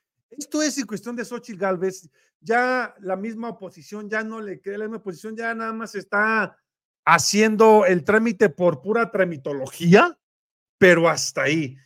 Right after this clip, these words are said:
Ya ni lo hacen con el afán de ganar, ya los veo muy opacos, muy, ni siquiera dieron una entrevista, ni siquiera dijeron,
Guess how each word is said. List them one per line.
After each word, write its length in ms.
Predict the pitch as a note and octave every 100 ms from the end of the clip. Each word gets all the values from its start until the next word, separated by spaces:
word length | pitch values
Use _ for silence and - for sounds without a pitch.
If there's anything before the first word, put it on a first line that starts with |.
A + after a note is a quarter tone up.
| _ _
Ya 160 | C#3+ G#3+
ni 100 | A#3+
lo 200 | A3 G#3+
hacen 300 | G#3+ A#3 G3+
con 200 | G3+ F#3
el 120 | E3+
afán 380 | D3+ F3+ F#3+ G3+
de 100 | F#3+
ganar, 540 | E3 D#3 F3 F#3+ G3
ya 100 | G3
los 220 | G3+ F#3
veo 140 | F#3+ G3
muy 180 | G3
opacos, 580 | F3+ D3 F#3 F3+ F3+ F#3+
muy, 380 | F3 F#3+ G3 E3+ _ _
ni 120 | - F3+
siquiera 380 | E3 E3 A3+
dieron 460 | G#3+ F#3 B3 B3 A3
una 220 | A3 A3+
entrevista, 680 | A#3 F3+ D3+ D#3 G3+ - G#3
ni 100 | G3+
siquiera 400 | D#3+ D3+ G#3+ A3+
dijeron, 560 | G3+ - G3+ A3 A3